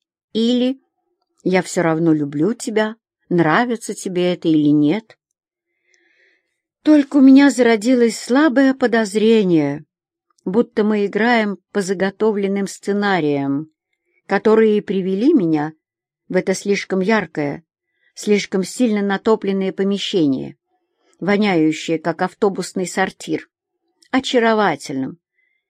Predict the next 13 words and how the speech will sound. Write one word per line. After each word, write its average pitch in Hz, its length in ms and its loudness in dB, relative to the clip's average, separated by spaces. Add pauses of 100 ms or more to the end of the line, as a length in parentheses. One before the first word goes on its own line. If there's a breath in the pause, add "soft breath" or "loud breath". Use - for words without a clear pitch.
(240)
необычайно 185 760 0
теплым 208 480 -2
декабрьским 175 720 -4
днем. 160 520 0 (920)
И 226 120 -2
поэтому 269 440 0
я 185 180 0
произнесла 175 840 -4 (560)
таким 233 320 0
же 196 120 -4
спокойным, 247 840 0 (460)
информативным 220 960 0
тоном: 151 600 0